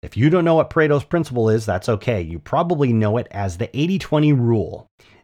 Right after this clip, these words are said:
In other words, what I'm doing is I'm looking at what are twenty percent of the activities that I can do that are going to generate eighty percent of my results. Now, believe it or not, when we take a look at the big players out there, right? Who, how do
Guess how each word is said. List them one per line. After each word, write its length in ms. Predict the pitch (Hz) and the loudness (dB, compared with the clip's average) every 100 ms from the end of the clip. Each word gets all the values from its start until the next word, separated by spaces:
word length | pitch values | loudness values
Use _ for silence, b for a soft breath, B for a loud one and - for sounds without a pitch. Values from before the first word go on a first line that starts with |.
| _ | _
In 160 | 120 113 | -4 -2
other 260 | 113 143 151 | 0 2 2
words, 420 | 98 92 95 - | -2 -4 -6 -6
what 120 | 104 | -4
I'm 200 | 95 151 | -2 0
doing 240 | 139 117 104 | 0 0 0
is 140 | 92 | -2
I'm 140 | 113 | 0
looking 240 | 127 120 110 | -2 0 -2
at 160 | 98 | -2
what 280 | 95 117 156 | 0 2 2
are 120 | 135 | 0
twenty 280 | 127 - 165 | -10 -4 -4
percent 460 | 185 156 - 156 - | -4 -6 -4 -4 -2
of 120 | 107 | -4
the 120 | 107 | -4
activities 560 | 101 104 135 147 151 113 | -4 -4 -4 -2 -4 -4
that 140 | 98 | -6
I 100 | 98 | -6
can 200 | 113 165 | -2 -2
do 300 | 107 95 98 B B | 0 0 0 B B
that 140 | - 101 | -6 -4
are 80 | 95 | -2
going 240 | 107 113 | 0 -2
to 120 | 104 | -2
generate 680 | 131 104 147 143 104 95 98 - | -4 -2 0 2 2 0 -4 -6
eighty 340 | 131 190 196 | -4 -2 -2
percent 800 | 151 - 135 - - 123 90 - b b _ | -4 -8 -10 -4 -2 -2 -4 -12 b b _
of 260 | 110 104 | -4 -2
my 340 | 98 90 92 92 - | -2 -2 -2 -6 -6
results. 720 | 98 - 98 - - - - _ _ _ _ _ _ _ _ _ _ _ _ _ _ _ | -4 0 0 -2 -12 -14 -14 _ _ _ _ _ _ _ _ _ _ _ _ _ _ _
Now, 260 | 104 98 92 | -2 0 -2
believe 400 | 104 107 151 196 | 0 2 2 4
it 80 | 180 | 4
or 60 | |
not, 300 | 156 110 - | 4 2 0
when 100 | 107 | -2
we 140 | 92 90 | 0 -2
take 260 | - 175 | -4 -2
a 80 | 143 | 0
look 400 | 139 131 101 - - | 2 2 0 -4 -10
at 260 | 107 98 - | -10 -10 -6
the 140 | 101 | -4
big 440 | 85 80 156 170 147 | -4 -4 -4 -4 -4
players 380 | 143 117 82 | -2 -2 -2
out 140 | 80 - | -6 -10
there, 120 | 76 | -8
right? 240 | 87 95 | -8 -8
Who, 400 | - - 202 180 - | -10 -2 0 0 -4
how 440 | - - - 226 | -10 -6 -4 -4
do 400 | 175 196 175 120 | -2 -2 0 -2